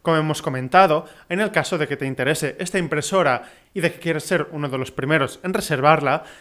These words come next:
dispondrás de unos pequeños descuentos.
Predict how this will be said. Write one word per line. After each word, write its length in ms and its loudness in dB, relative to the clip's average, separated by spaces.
dispondrás 540 0
de 80 -2
unos 260 -6
pequeños 380 -4
descuentos. 840 -2